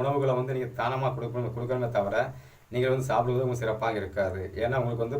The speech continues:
பணப்பகை உருவாக்க நட்சத்திரம். சரி, இது எப்போ வேலை செய்யும்னு பார்த்தீங்கன்னா, திருவாதிரை நட்சத்திர-, நட்சத்திரத்துல இருந்து பிறந்த நண்பர்களுக்கு வந்து அவிட்ட நட்சத்திரத்துல இருந்து ஒரு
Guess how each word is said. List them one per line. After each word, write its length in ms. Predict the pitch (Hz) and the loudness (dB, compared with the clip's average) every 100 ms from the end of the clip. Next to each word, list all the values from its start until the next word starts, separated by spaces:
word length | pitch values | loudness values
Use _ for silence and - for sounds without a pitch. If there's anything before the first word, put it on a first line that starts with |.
| 110 | -2
பணப்பகை 480 | 117 139 - 120 135 | 0 0 0 0 2
உருவாக்க 320 | 113 123 - 110 | 2 2 2 0
நட்சத்திரம். 420 | 101 98 101 95 - - - - - - - | -6 -6 -4 -6 -8 -18 -20 -20 -20 -20 4
சரி, 140 | 151 151 | 6 8
இது 80 | 151 147 | 8 8
எப்போ 140 | 175 185 | 8 6
வேலை 180 | 156 180 | 8 8
செய்யும்னு 220 | 160 165 143 | 6 4 6
பார்த்தீங்கன்னா, 360 | 139 135 139 143 | 6 4 2 2
திருவாதிரை 340 | 147 165 170 156 | 2 2 4 4
நட்சத்திர-, 340 | - 143 139 | 2 2 2
நட்சத்திரத்துல 460 | 131 135 147 143 147 139 131 | 2 2 2 4 4 4 2
இருந்து 260 | 131 135 147 - - - - - - | 0 0 -2 -4 -16 -20 -20 -4 2
பிறந்த 160 | 135 135 | 4 6
நண்பர்களுக்கு 420 | 135 135 131 127 | 4 2 0 0
வந்து 160 | 120 131 135 | 0 4 6
அவிட்ட 200 | 123 165 | 4 2
நட்சத்திரத்துல 340 | 151 139 135 127 | 0 0 0 0
இருந்து 160 | 135 | 0
ஒரு 100 | 135 | 0